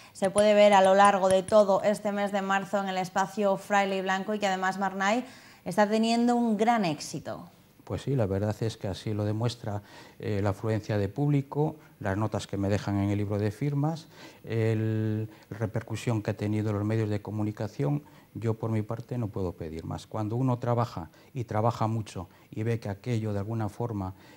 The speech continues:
Speaker 2: el fin para lo que has tratado de hacer, mm, ha dado su fruto, pues estoy muy satisfecho.
Speaker 1: ¿En qué horario la podemos visitar? Importante que se lo digamos a todos los espectadores.
Speaker 2: Bien, la exposición está en el espacio cultural Fraile Blanco,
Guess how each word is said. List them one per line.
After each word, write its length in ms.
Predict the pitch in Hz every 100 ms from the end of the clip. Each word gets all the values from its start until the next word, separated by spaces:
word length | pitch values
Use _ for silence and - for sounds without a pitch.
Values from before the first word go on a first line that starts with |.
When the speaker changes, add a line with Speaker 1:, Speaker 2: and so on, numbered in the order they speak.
| -
Speaker 2:
el 220 | - 104 95
fin 280 | - 120
para 280 | 104 107 98
lo 180 | 95 92
que 380 | - 90 90 92
has 200 | 104 -
tratado 540 | 101 95 107 104 101
de 120 | 101 98
hacer, 360 | - 120 95 - - - -
mm, 460 | 104 101 101 104 98
ha 120 | 113
dado 160 | 107 107
su 160 | -
fruto, 440 | 95 120 113 127 127 -
pues 360 | 104 95 - -
estoy 220 | 101 107
muy 140 | 104 101
satisfecho. 580 | 101 87 - 92 - _ _ -
Speaker 1:
¿En 120 | 202
qué 120 | 196
horario 320 | 320 285 175 175
la 140 | 180
podemos 500 | 190 190 202 208 208
visitar? 360 | 202 196 185 165
Importante 520 | 170 175 180 196 190
que 60 | 185
se 100 | 185
lo 80 |
digamos 380 | 175 170 160 165
a 60 | 165
todos 140 | 165
los 100 | 151
espectadores. 640 | 151 - - 117 113 104 -
Speaker 2:
Bien, 60 | -
la 60 |
exposición 560 | 120 127 117 123 143 147
está 420 | 120 - 127 123
en 140 | 113 113
el 80 |
espacio 640 | 110 - 139 123 123 110 107 - -
cultural 560 | - 104 113 117 113 - -
Fraile 380 | - - 113 104
Blanco, 480 | 104 131 151 - 151